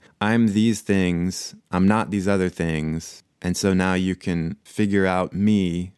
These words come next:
based on these things that are not me. It reminds me of, uh, something I've heard from Alan Watts, one of my favorite, um,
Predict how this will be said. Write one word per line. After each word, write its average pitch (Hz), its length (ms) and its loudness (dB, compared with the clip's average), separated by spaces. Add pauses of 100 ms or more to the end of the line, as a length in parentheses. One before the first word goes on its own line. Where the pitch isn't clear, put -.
(120)
based 95 280 0
on 95 100 0
these 90 160 -2
things 95 280 -2
that 85 140 -2
are 82 80 0
not 85 280 0
me. 71 300 -8 (380)
It 107 180 4
reminds 113 380 0
me 120 140 2
of, 104 400 0
uh, 90 340 0
something 101 380 -2
I've 87 120 -2
heard 95 200 0
from 90 200 -4
Alan 92 400 0
Watts, 87 680 -4 (220)
one 92 160 -6
of 87 80 -6
my 90 200 -4
favorite, 95 920 -4
um, 85 540 -8